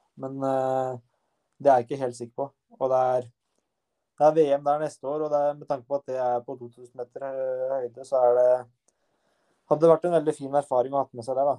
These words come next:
hvis man skal sykle verden-, nei, hvis man skal sykle V M neste år, som, ja, er jo egentlig målet, det. Så det hadde vært en fin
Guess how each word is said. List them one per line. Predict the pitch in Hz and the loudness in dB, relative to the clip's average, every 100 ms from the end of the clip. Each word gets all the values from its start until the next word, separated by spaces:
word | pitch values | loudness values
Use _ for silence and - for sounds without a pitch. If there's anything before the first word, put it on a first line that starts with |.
| 117 | -6
hvis | 127 | -12
man | 131 127 120 | -10 -10 -14
skal | - 131 123 | 0 2 2
sykle | 123 - 123 | -2 2 4
verden-, | 117 117 117 120 127 | 4 2 -10 -10 -4
nei, | 120 110 | -4 -6
hvis | _ - | _ -14
man | 135 | -10
skal | 143 127 | -6 -6
sykle | 123 135 | -4 2
V | 131 117 | 4 4
M | 131 | 4
neste | 120 - 127 | -4 0 0
år, | 135 _ _ _ _ _ _ _ _ | 0 _ _ _ _ _ _ _ _
som, | - 127 113 107 _ _ - | -8 -6 -8 -12 _ _ -4
ja, | 127 - 135 | -4 -2 2
er | 123 | 6
jo | 131 | 6
egentlig | 123 117 127 | 4 -2 -4
målet, | 120 123 123 | -2 0 -2
det. | 123 - _ | -4 -10 _
Så | 139 127 127 127 123 123 123 | -8 -4 -4 -2 0 0 -2
det | 117 _ _ _ _ _ 151 | -4 _ _ _ _ _ 0
hadde | 143 | 4
vært | 151 190 | 2 0
en | 175 | -8
fin | 151 147 147 | -12 -12 -4